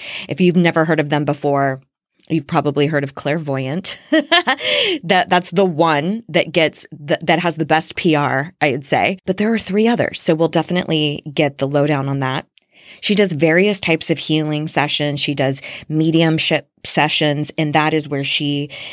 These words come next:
helps to bridge the gap between those on earth and those who've crossed over. And that can bring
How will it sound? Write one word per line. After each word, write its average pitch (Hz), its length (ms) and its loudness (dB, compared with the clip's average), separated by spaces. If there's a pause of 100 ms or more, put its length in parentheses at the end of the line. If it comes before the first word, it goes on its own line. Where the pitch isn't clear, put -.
(260)
helps - 400 0
to 151 220 0
bridge 151 880 2 (300)
the 143 380 2
gap 160 500 2
between 156 600 0
those 147 240 0
on 139 200 0
earth 233 300 2
and 165 120 0
those 143 220 0
who've 147 140 -8
crossed 139 360 -2
over. 151 260 2
And 170 180 2
that 220 140 0
can 269 160 -2
bring 151 420 0